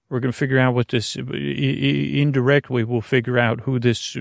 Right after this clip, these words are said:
founder is and what they were doing. We'll also figure out if karmic points are real or not, uh, like, if we keep breaking it down and get a better understanding of what the mythology around this is and why,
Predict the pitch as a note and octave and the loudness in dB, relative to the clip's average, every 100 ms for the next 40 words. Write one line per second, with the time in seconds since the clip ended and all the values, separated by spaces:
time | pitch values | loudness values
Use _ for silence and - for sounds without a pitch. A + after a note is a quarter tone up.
0 | B2 C3 - - C3+ C#3 C3+ A#2 A2+ A#2 | -8 -8 -4 -2 0 0 0 -2 -2 -4
1 | A2+ A#2+ A#2+ A#2+ A#2+ A2+ A2 C3+ C3+ C3+ | -4 -2 -2 -2 -2 -2 -4 0 2 2
2 | A2 A2+ B2+ A#2+ _ _ _ _ _ _ | 2 -2 -6 -8 _ _ _ _ _ _
3 | _ _ _ _ _ _ C#3 C3 - C#3 | _ _ _ _ _ _ -4 -2 0 0
4 | - B2+ B2+ A2+ - C#3+ B2+ A#2 - C#3+ | 0 2 4 4 2 2 2 2 0 2
5 | B2+ - A#2 A2+ C3 C3+ A#2 A2 A#2+ A#2+ | 2 0 -2 2 6 6 6 2 -4 -2
6 | A#2+ A#2+ B2 - - A#2+ - B2+ A#2 A#2 | -2 0 0 0 0 -2 -2 0 0 0
7 | A#2+ A#2+ C3+ C3 B2 B2 C3+ B2 A#2 A2+ | -4 -4 -4 2 4 4 2 -2 -2 2
8 | B2+ B2+ A#2+ A2 A#2+ A#2+ A#2 - _ _ | 4 4 2 0 -4 -4 -6 -10 _ _
9 | _ _ _ _ _ _ _ _ _ D3 | _ _ _ _ _ _ _ _ _ -2
10 | B2 A#2+ A#2+ B2+ B2 B2 B2 A#2+ A#2+ A2+ | 0 2 4 4 6 6 6 6 2 0
11 | - B2 A#2 A2+ A2 A#2+ B2 B2+ - A#2+ | 0 2 2 0 -4 -6 -4 -4 -2 -2
12 | A2+ - C3 B2+ B2+ A#2+ A#2 A#2 A2 A2 | -2 0 2 4 2 2 0 2 0 0
13 | G#2+ A2+ A2+ A2 A#2 A#2 A#2+ A#2 A2 A2+ | -2 -2 -2 -4 -4 -2 -2 -2 -2 0
14 | A#2+ A#2+ A#2+ A2+ A2 A2 A2 A#2 | 0 2 4 4 2 -4 -4 -6